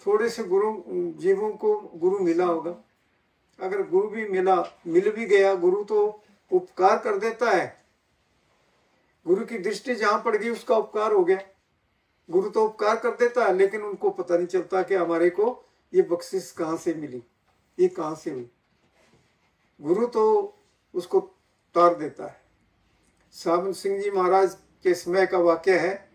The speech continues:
तो सावन सिंह जी महाराज उस समय की बात है जब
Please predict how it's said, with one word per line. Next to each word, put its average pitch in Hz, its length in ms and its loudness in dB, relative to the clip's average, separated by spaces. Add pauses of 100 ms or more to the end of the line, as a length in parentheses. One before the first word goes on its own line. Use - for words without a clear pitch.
(1300)
तो - 100 2
सावन 196 340 4
सिंह 226 280 -6
जी 220 80 -6
महाराज 202 400 2
उस - 220 -10
समय 208 240 -4
की 196 420 -6
बात 175 280 2
है 165 420 -2 (600)
जब 170 260 0